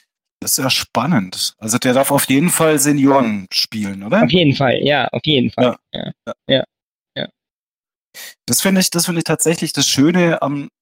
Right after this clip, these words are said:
Speaker 1: unserem tollen Sport, egal ob das jetzt Wurzeln genannt wird, Schütteln, Töckeln, Tischfußball,
Speaker 2: Mhm.
Speaker 1: Kickern, egal wie,
Speaker 2: Mhm.
Speaker 1: äh, dass es so über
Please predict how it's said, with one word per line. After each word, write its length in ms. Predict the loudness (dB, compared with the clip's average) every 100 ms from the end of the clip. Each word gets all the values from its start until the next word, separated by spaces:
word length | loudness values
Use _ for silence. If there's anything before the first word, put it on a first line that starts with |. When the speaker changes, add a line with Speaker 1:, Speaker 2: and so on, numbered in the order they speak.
| _
Speaker 1:
unserem 500 | -4 0 2 2 0 -6
tollen 320 | 0 2 4
Sport, 640 | 2 -2 2 2 2 -2 -6
egal 300 | 0 2 0
ob 100 | -2
das 160 | -4
jetzt 180 | -2 0
Wurzeln 380 | 0 2 0 0
genannt 420 | 2 2 0 0
wird, 180 | -2 -2 -2
Schütteln, 680 | -2 0 2 2 2 2 0
Töckeln, 720 | -2 0 2 2 2 0 -2
Tischfußball, 640 | -2 -2 0 -2 0 2 2
Speaker 2:
Mhm. 60 |
Speaker 1:
Kickern, 600 | 2 0 2 2 0 -2 -2
egal 340 | 0 2 4
wie, 240 | 4 4 2
Speaker 2:
Mhm. 60 | 0 -8 -16 -18 _ 0
Speaker 1:
äh, 380 | 2 4 2 0
dass 180 | 0 0
es 140 | 0
so 340 | 2 4 4 2 -4 _ _ _
über 260 | -2 0